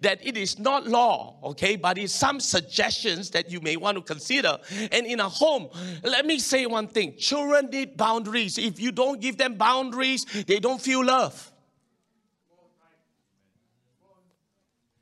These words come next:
Amen. I was with, uh, Tian Chen and, and,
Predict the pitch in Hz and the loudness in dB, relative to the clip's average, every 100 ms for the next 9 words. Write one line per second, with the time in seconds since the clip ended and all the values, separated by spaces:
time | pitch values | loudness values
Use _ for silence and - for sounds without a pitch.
0 | _ _ _ _ _ _ _ _ _ _ | _ _ _ _ _ _ _ _ _ _
1 | _ - 247 254 262 214 - _ _ _ | _ -2 0 2 2 0 -8 _ _ _
2 | _ _ _ _ _ _ _ _ - 196 | _ _ _ _ _ _ _ _ 0 2
3 | 185 - 156 190 143 - 147 135 127 - | 0 -2 -2 -2 -2 0 0 0 -6 -18
4 | - 233 233 185 214 165 143 123 - - | -6 0 0 0 0 0 -2 -6 -6 -4
5 | 147 | -6